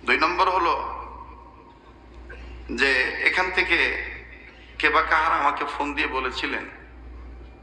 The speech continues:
যে, "হুজুর, আপনি আইসেন না, মাইকে already ঘোষণা হয়ে গেছে, আপনি আসবেন না।" আপনারা যারা ছিলেন এই ওয়াজে, এই ঘোষণা হয়েছে? ভাই, কথা বলেন।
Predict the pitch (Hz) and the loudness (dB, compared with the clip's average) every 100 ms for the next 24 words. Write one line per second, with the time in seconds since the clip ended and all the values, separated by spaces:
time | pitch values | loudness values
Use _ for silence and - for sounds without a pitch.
0 | - - - - - - - - 117 127 | -20 -20 -20 -18 -16 -16 -16 -8 -2 0
1 | 127 135 120 - 131 - 151 175 180 143 | 2 2 2 2 0 2 0 4 4 4
2 | 127 127 131 135 135 143 139 120 120 131 | 2 0 0 0 0 -4 -4 -4 -2 0
3 | 127 120 120 117 117 - 196 - - - | 0 2 0 0 -4 -2 -4 -4 -12 -10
4 | - 120 - 120 123 117 - 120 - - | -2 0 2 4 4 4 2 -2 -2 -6
5 | - - - - - - - - - 123 | -8 -14 -16 -18 -18 -18 -18 -20 -6 -2
6 | 139 151 151 143 147 - 151 156 147 139 | 2 2 4 4 2 0 0 0 0 2
7 | 135 - 113 117 131 135 147 147 147 - | 0 0 -4 -4 -2 -2 0 0 -2 -4
8 | - 98 - - - - - - - - | -8 -8 -12 -16 -18 -18 -20 -20 -20 -20
9 | - - - - - 113 117 120 113 - | -18 -16 -14 -16 -14 0 2 2 -2 -6
10 | - - - - - - - - - - | -10 -14 -16 -18 -18 -18 -18 -14 -14 -12
11 | - - - - 127 143 131 | -14 -14 -8 -4 0 0 0